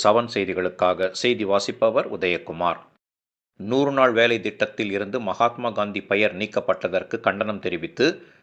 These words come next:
கும்மிடிப்பூண்டியில் காங்கிரஸ் கட்சியினர் ஆர்ப்பாட்டத்தில் ஈடுபட்டனர்.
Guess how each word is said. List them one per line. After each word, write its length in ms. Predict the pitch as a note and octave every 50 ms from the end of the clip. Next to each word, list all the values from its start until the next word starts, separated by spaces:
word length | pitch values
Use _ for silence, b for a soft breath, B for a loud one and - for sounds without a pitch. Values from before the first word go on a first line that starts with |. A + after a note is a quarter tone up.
| B _ -
கும்மிடிப்பூண்டியில் 800 | - A#2+ C3+ D#3 D#3 C#3+ D3 - A#2 G#2 F2+ F#2 G#2 A#2 A2+
காங்கிரஸ் 440 | A#2 - G#2 A2 B2 C3 B2 A#2+ - -
கட்சியினர் 480 | G#2+ - - - - F#2+ F#2+ G#2 G#2 - - F#2+
ஆர்ப்பாட்டத்தில் 540 | A2 A#2 A2+ A#2+ A#2 - - - - G2 F#2+ E2+
ஈடுபட்டனர். 580 | E2 D#2+ D#2+ D2+ - - E2+ E2+ F2 F2 -